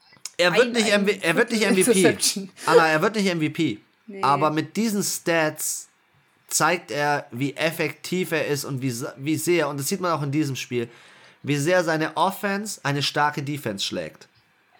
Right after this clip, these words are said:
Speaker 1: Die Defense war stark. Ich finde trotzdem, Washington ist lange nicht so stark von der Defense wie letztes Jahr. Das ist mein Gefühl.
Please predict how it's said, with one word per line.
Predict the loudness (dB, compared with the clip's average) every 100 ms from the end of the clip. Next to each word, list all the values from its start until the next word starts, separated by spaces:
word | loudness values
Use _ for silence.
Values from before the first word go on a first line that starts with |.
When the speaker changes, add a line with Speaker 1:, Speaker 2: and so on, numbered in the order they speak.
| _ _ _ _ -6
Speaker 1:
Die | -2
Defense | -2 0 -2 -2 0
war | 0 0
stark. | -2 0 0 -2 -8 _ _ _ -4
Ich | -4 0
finde | 0 0
trotzdem, | 0 -2 0 -2
Washington | 0 0 0 -2 -4
ist | -6 -4
lange | 0 0 0 0
nicht | 0 0
so | -4
stark | -4 0 0 0
von | -2
der | -2
Defense | -2 -2 -2
wie | -2
letztes | -2 -4 -8 -4
Jahr. | -2 -2 -4 _ _ _ _ _ _ _ _ _ _ -6
Das | -2
ist | -2 0
mein | 0 0
Gefühl. | -4 -2 2 2 2